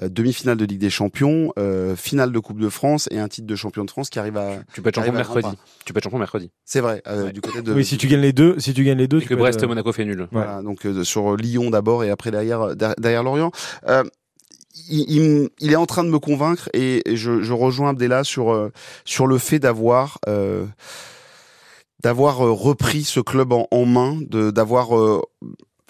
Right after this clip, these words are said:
Speaker 1: annoncé la couleur. Il est pas forcément tout le temps très sympathique, euh, voilà,
Speaker 3: Mm.
Speaker 1: avec, euh, tout le monde. Alors, avec le personnel, il y a pas de problème, hein, mais, euh, c'est, euh, quand il a pris une décision, bah, tu lui feras pas changer de, de, d'avis. Euh, quand, euh, c'est « tout le monde me suit et vous faites ce que j'ai à vous dire ».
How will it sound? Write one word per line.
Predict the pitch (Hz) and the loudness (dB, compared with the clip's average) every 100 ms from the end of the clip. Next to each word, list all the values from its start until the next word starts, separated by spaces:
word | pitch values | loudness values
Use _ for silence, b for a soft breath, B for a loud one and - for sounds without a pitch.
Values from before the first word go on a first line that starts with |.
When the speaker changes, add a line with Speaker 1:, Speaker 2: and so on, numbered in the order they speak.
| - | -2
Speaker 1:
annoncé | 120 131 143 - 156 | 2 4 2 2 4
la | 143 | 2
couleur. | - 135 123 131 156 | 2 2 4 4 0
Il | 110 107 104 104 | -6 -4 -2 -2
est | |
pas | - | -2
forcément | 139 120 - 104 104 | -6 -8 -10 -8 -8
tout | - | -12
le | 101 | -14
temps | 107 | -12
très | 104 107 | -12 -12
sympathique, | - 98 95 - - - | -10 -10 -10 -12 -18 -14
euh, | 98 101 | -12 -12
voilà, | 85 85 92 | -12 -10 -10
Speaker 3:
Mm. | 127 | -10
Speaker 1:
avec, | 98 101 - | -8 -8 -8
euh, | 95 | -10
tout | - 104 | -8 -6
le | |
monde. | 107 98 | -2 -2
Alors, | 95 | -4
avec | 95 | -6
le | 101 | -8
personnel, | 98 - 104 98 | -12 -8 -8 -8
il | |
y | |
a | 85 | -12
pas | 82 | -14
de | |
problème, | - 107 165 | -10 -6 -4
hein, | 127 | -4
mais, | 113 98 - B B - | -8 -10 -14 B B -12
euh, | 87 | -10
c'est, | - - 110 104 | -8 -6 -6 -6
euh, | |
quand | 90 104 - | -6 -10 -6
il | 107 | -6
a | |
pris | - 110 | -6 -6
une | 107 | -4
décision, | 104 - 107 104 110 | -4 -6 -6 -6 -6
bah, | 85 | -8
tu | - | -16
lui | 82 | -18
feras | - | -12
pas | 87 120 | -8 -6
changer | 113 98 104 | -6 -8 -8
de, | 92 87 | -8 -8
de, | 85 87 90 | -8 -10 -8
d'avis. | 101 101 135 175 B B - | -6 -6 -8 -10 B B -8
Euh, | 95 | -4
quand, | 117 117 113 | -2 -2 -2
euh, | |
c'est « | 101 - 98 | -2 0 -2
tout | - | -2
le | 131 | 0
monde | 127 123 | 0 2
me | 113 | 0
suit | - 127 123 | -4 -6 -4
et | 104 | -4
vous | |
faites | 104 113 | -4 -6
ce | - | -6
que | 104 | -6
j'ai | 101 | -4
à | |
vous | 92 95 | -4 -4
dire ». | 127 175 | -2 -2